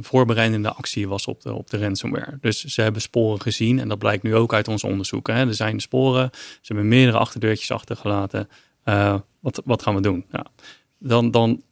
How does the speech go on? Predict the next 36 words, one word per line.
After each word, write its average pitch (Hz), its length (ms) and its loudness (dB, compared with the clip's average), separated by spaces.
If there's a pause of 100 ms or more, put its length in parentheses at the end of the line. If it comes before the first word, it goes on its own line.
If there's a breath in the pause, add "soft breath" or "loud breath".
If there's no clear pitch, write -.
eh, 110 220 0 (100)
kan 127 140 8
je 131 100 8
dus 117 160 0
afvragen, 123 520 -2
nu 113 80 0
we 113 60 -4
dat 110 120 -6
weten, 117 440 -4
eh, 123 200 -10
beste 113 220 -6
klant, 113 260 0
zijn 117 140 0
jullie 113 160 4
nogal 113 440 0
online 113 420 0
eigenlijk 98 300 -6
met 107 140 -6
de - 60 -6
organisatie? 104 640 -6
Want 113 220 -2
wij 113 160 0
zien 113 140 2
dus 107 120 -2
net 123 320 0 (380 loud breath)
dat 113 140 2
er 110 60 0
inderdaad 104 460 2 (280)
echt - 180 2
gewoon 120 180 0
actief - 400 -4
nog 107 180 0
een, 101 240 -6
een 101 260 -6
aanvaller 127 460 0
is. - 320 -6